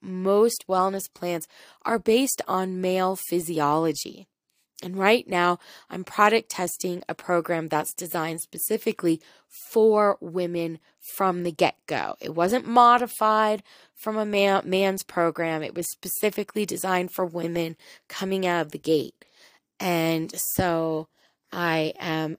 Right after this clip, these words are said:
hoping, I'm doing a beta test for my clients right now on the program. And if it works, then I'm gonna definitely be promoting that as a way for women can, to lose weight in a way that's healthy.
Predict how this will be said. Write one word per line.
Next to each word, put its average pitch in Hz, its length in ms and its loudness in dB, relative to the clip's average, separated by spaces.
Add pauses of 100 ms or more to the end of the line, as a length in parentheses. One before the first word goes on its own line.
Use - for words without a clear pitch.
hoping, 190 480 0
I'm 175 100 -2
doing 196 220 -2
a - 20 -4
beta 160 260 2
test 165 280 -6
for - 80 -16
my 160 120 -6
clients 151 460 -8
right 147 180 -4
now 147 300 -6
on - 60 -12
the 160 80 -8
program. - 520 -4 (320)
And 190 120 -4
if 165 120 -2
it - 100 2
works, 190 320 4
then - 200 0
I'm 170 160 -8
gonna 160 220 -6
definitely 151 520 -6
be 165 280 -8
promoting 175 720 2
that 139 320 -4 (500)
as 175 400 2
a 190 80 2
way 165 220 8
for 185 160 -6
women 165 320 -6
can, - 260 -16 (280)
to - 140 -8
lose 214 260 -4
weight 262 280 4
in 220 100 -4
a 220 60 0
way 220 120 4
that's 208 200 -4
healthy. 190 640 -4